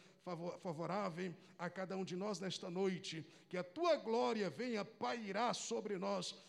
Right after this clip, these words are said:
o teu Shekinah, a doxa divina, Deus, venha nos inflamar nesta noite, mais uma vez, em nome de Jesus, isto nós lhe pedimos e juntos nós te agradecemos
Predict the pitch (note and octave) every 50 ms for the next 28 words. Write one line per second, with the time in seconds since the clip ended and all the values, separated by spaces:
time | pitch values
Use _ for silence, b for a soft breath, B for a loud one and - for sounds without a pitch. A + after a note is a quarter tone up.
0 | B B F#3 G#3 - - - C4 C4+ C4+ G#3 - - A3 A3 G#3+ A3 F#3+ F3 F#3
1 | G3 G#3 A3+ G#3 D#3 - - B3+ C#4+ - - - - A#3+ A3+ F#3 D#3+ C#3 E3+ G#3
2 | A3 F#3+ F3 D3+ F#3 G3 G3 F#3 - - B B B B B B B2 G#3 B3 B3+
3 | A#3 G#3+ G3 F#3+ F3+ E3+ - B B B F3 B3+ D4+ C#4+ B3 - - - - -
4 | D4+ E4 D4+ C4 - - - A#3+ C#4 C#4 A#3+ G3 G#3 B3+ C#4 C#4 C4 A#3 A3+ A#3
5 | A3 - - - G#3 F#3+ E3 E3 E3+ E3+ E3+ E3 - F#3 F3+ E3+ B B B B
6 | F3+ A#3+ A#3 G3+ D3+ - G3+ F3+ C#3+ C3+ D#3 D#3+ D#3 D3+ D#3 F#3+ F#3 F3+ G#3+ A#3+
7 | A3 G3 F#3 E3 F3+ C3+ E3 D#3 C3+ E3 A#3 C4 A3 - - B B B B -
8 | C4 A3+ - - G3+ G3+ F3 F3 E3+ E3+ D#3 C#3+ - E3 F3 F3 E3 D#3+ D#3 -
9 | - - - - - F3+ F3 C3+ - - - - - G3 A3 G3 F3+ - - D#3+
10 | D#3 - D#3+ D3+ D#3 D3+ D3 - - D3 C#3+ C#3 C3+ C3+ C3 A#2+ - - - B2+
11 | B2+ B2 B2+ B2 - -